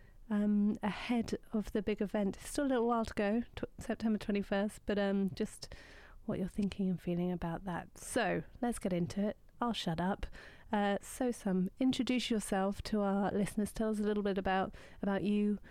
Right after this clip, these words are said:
where you're from, and why E G Future Leaders.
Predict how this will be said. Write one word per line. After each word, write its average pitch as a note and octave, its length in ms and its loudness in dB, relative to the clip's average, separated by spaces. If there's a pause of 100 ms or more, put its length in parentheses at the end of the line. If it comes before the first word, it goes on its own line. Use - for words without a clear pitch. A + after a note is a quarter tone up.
(160)
where G3+ 140 2
you're G3 140 4
from, F#3 540 0
and G3 440 2 (120)
why A3+ 680 4
E A3+ 140 4
G G#3+ 160 2
Future - 400 -6
Leaders. F3+ 420 -4